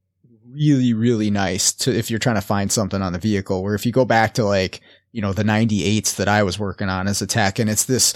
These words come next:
redrawn, uh, diagram, like, it, it's drawn by someone,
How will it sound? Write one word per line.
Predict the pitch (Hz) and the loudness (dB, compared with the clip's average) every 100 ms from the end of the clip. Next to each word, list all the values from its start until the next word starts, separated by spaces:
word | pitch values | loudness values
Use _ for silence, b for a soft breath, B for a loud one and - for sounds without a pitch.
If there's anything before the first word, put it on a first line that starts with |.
| B B B _ | B B B _
redrawn, | 127 135 156 135 131 127 127 123 120 - - | -8 0 2 4 4 4 4 2 -2 -8 -8
uh, | 131 135 | -8 -6
diagram, | - 131 127 123 120 117 107 104 107 | 0 4 4 2 0 0 0 -2 -6
like, | - 143 131 | -4 -2 -2
it, | 123 | -2
it's | 139 - | -2 -2
drawn | 120 131 139 156 156 151 | -4 0 2 4 4 2
by | 135 120 | 2 2
someone, | 117 - 127 120 117 113 117 | 0 -2 -2 -2 -2 -4 -6